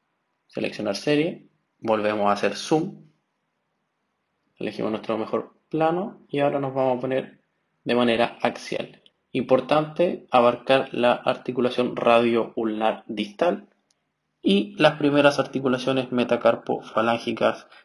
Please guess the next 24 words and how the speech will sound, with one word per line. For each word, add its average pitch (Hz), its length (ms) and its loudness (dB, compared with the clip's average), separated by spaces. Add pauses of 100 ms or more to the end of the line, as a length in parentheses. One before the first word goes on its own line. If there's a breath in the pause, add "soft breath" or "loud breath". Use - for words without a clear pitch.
(120 loud breath)
ya 107 120 0
sea - 300 0
desde 110 220 -6
la 110 120 -2
primera 107 380 0
hasta - 340 -4
la 107 140 0
quinta. 123 500 -4 (1200)
Por 147 140 2
supuesto 139 460 -2
que 123 80 -2
dentro 120 300 0
de 113 60 2
todos 113 140 2
estos - 180 -4
cortes - 300 -4
se 113 100 -2
deben 113 180 0
visualizar 110 760 -4 (140)
correctamente 107 720 0
los 107 140 -6
huesos - 480 -8
del 101 260 -8
carpo. - 360 -8